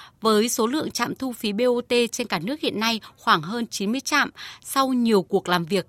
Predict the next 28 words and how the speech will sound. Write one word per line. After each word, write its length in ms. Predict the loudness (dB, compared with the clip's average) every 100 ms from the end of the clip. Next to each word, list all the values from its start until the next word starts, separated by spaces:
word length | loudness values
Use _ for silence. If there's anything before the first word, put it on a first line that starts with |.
| -10 -4
giữa 180 | -2
Bộ 200 | 0 -2 -2
Giao 160 | -4
thông 140 | -4 -4
Vận 120 | -4
tải, 280 | 0 0 -2 -6 -10
Tổng 140 | -8 -2
cục 140 | -2
Đường 200 | 0 0
bộ 100 | 0
Việt 200 | -2 -2
Nam 300 | 0 0 -2 -6
với 100 | -4
các 220 | -4 _
tỉnh 180 | -4 -2
thành 240 | -4 -4
trên 160 | -6 -4
cả 140 | -2
nước, 320 | -2 -4 -4 -8 -20 -6
các 160 | -4
nhà 120 | -2
đầu 140 | -2 -4
tư 220 | -2 -2
B 60 | 0
O 160 | -4 -2
T, 40 | -2 -2 -4 -18 -16 -2
tới 160 | 0
nay 240 | 2 -2